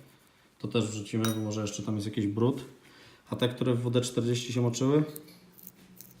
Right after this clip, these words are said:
o, tu to, tu to nawet słychać, że tam w środku, w środku coś siedzi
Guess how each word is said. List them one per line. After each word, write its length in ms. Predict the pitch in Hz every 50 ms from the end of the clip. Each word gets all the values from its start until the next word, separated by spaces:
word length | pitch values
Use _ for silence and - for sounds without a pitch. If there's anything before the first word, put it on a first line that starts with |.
| - -
o, 220 | - 104 101 95 92 95 -
tu 140 | - 123 120
to, 200 | 120 127 123 117
tu 260 | 117 - - 135 131
to 120 | 135 135
nawet 260 | 123 120 117 117 113 -
słychać, 580 | - - 160 151 151 - 101 101 104 - - - - - - - - - - - - - - - - - - - - - - - - - - - - - - - - - - - - - - - - - - - - - - - - - - - - -
że 120 | - 110
tam 200 | 101 - 117 107
w 40 | 104
środku, 680 | - - 113 113 113 110 - - - 117 113 113 113 - - - - - - - - - - _ - - - - - - - - - - - - - - - - - - - - - - - - - - - - - - - - - - - - -
w 60 | -
środku 480 | - - - 120 113 107 - - - 113
coś 260 | - - 113 - -
siedzi 500 | - - 120 107 101 101 104 110 131 131